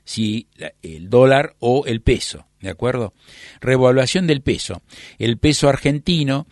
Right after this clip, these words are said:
es la moneda que más se apreció en el mundo entre diciembre de dos mil veintitrés y octubre de dos mil veinticuatro. En el mismo mes del año pasado, Javier Milei, entonces candidato a presidente,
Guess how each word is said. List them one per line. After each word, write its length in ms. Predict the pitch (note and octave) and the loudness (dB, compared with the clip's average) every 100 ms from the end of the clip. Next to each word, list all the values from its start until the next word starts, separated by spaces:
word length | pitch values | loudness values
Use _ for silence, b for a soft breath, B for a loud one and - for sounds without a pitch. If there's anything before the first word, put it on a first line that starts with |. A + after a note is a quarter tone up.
| B B | B B
es 160 | B2 B2+ | 0 2
la 140 | C3+ | 4
moneda 320 | B2+ C#3 D3 | 4 4 2
que 120 | C3+ | 2
más 200 | A#2+ C#3 | 0 0
se 80 | - | 0
apreció 360 | C3+ C3 - C#3+ | 0 0 0 0
en 60 | |
el 120 | D3 B2 | 2 2
mundo 280 | B2+ C#3 | 2 2
entre 240 | C#3 G#2 G2+ | 0 -2 -4
diciembre 460 | G2 - C3 C3 | -4 -2 -2 2
de 80 | A2+ | 0
dos 80 | F#2 | 0
mil 120 | A#2 | 0
veintitrés 520 | A#2+ C3+ D3 C#3 D#3 | 0 -2 -4 -4 -4
y 40 | C3 | -4
octubre 380 | G2+ A2+ A#2+ B2 | -4 -2 0 0
de 60 | |
dos 100 | F2 | -2
mil 140 | G2 G2+ | -4 -4
veinticuatro. 640 | G2+ A2 C#3+ G#2+ - - B B B B B - | -6 -2 0 0 -2 -18 B B B B B -4
En 100 | A#2 | 0
el 140 | A2 | 0
mismo 260 | C3+ C3+ C3+ | 2 2 4
mes 160 | C3 | 4
del 140 | C#3 D3 | 4 4
año 380 | C3+ C3+ C#3 _ | 4 2 -2 _
pasado, 640 | - G2 - E3 A#2 A2+ B2 B B B B B | -8 -2 4 4 4 0 -4 B B B B B
Javier 360 | - D3 E3 E3 | -2 2 4 4
Milei, 380 | E3 D#3+ D#3+ D3+ | 2 2 4 2
entonces 380 | C3+ C#3 C#3 | 0 0 0
candidato 440 | - A#2 B2 C#3 C#3+ | -2 -2 0 0 0
a 40 | |
presidente, 680 | C3 C#3+ C#3+ C#3+ B2+ B2 C#3 | -2 -2 0 0 0 -2 -6